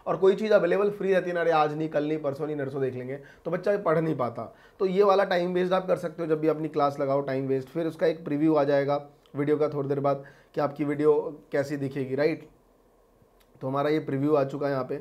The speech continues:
फिर वो वीडियो अपलोड प्रोसेस वगैरह अपने अंडर में वो कर रहा है कि भाई ये वीडियो की अपलोडिंग और प्रोसेसिंग हो रही है। और साथ में जैसे ही अपनी वीडियो वगैरह अपलोड हो जाती है तो आप इस पे से आपको मेल, मैसेजेस, वो सब भी आप इन्वॉल्व रहता है, आने लगता है कि भाई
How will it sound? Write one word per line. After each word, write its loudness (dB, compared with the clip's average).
फिर 0
वो 4
वीडियो 4
अपलोड 4
प्रोसेस 2
वगैरह 4
अपने 0
अंडर -2
में -2
वो 0
कर 4
रहा 4
है -4
कि -6
भाई 0
ये 0
वीडियो 2
की -4
अपलोडिंग -2
और -4
प्रोसेसिंग -6
हो -2
रही -4
है। -8
और -4
साथ -2
में 2
जैसे 0
ही 2
अपनी 0
वीडियो 0
वगैरह 0
अपलोड -2
हो -2
जाती 0
है -4
तो -2
आप -6
इस -6
पे -6
से -6
आपको -2
मेल, -2
मैसेजेस, -6
वो -4
सब -8
भी -4
आप -6
इन्वॉल्व -4
रहता -2
है, -2
आने -4
लगता -4
है -4
कि -10
भाई -8